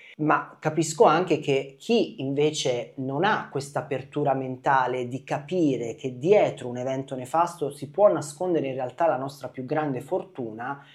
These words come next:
solitamente tende a irrigidirsi e attaccarsi ancora di più a quello che ha perso, perdendosi così tutta un'altra serie di,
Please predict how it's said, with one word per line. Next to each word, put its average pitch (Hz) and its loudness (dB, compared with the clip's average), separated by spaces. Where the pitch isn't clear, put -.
solitamente 190 2
tende 139 2
a 131 2
irrigidirsi 147 -2
e 160 6
attaccarsi 165 0
ancora 143 2
di 139 -4
più 214 0
a 226 0
quello 127 -2
che 110 -8
ha 117 -10
perso, - -12
perdendosi 170 4
così 127 -2
tutta - -6
un'altra 156 0
serie 123 -6
di, 113 -12